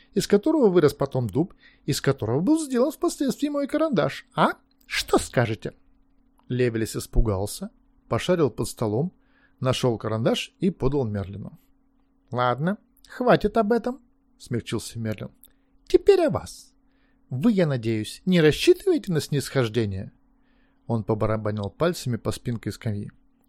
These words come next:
"И прекрасно. Идёмте за мной". Левелес молча последовал за Мерлином вниз в библиотеку,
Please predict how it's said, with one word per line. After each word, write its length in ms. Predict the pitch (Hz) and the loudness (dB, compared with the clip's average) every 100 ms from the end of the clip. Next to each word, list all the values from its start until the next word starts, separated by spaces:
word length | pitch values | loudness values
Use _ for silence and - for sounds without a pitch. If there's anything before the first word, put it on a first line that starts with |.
| - | 2
"И 80 | 403 | 4
прекрасно. 640 | - 170 120 110 - - - _ _ _ _ | 4 0 0 0 -2 -14 -20 _ _ _ _
Идёмте 380 | - 117 135 - | -6 -2 -2 0
за 120 | 185 | 0
мной". 220 | 196 214 202 _ _ _ _ _ _ _ _ _ _ _ _ _ _ | 2 0 -4 _ _ _ _ _ _ _ _ _ _ _ _ _ _
Левелес 480 | 104 117 117 113 - | -2 0 2 0 -2
молча 340 | 117 107 - | -4 -4 -6
последовал 520 | 104 101 - 185 196 165 | -8 -6 -2 -2 -2 -2
за 140 | 110 | -2
Мерлином 400 | 110 147 170 123 | -2 -2 -2 -2
вниз 180 | 107 120 | -4 -6
в 40 | |
библиотеку, 640 | 113 110 113 - 101 - | -4 -2 -2 -4 -10 -12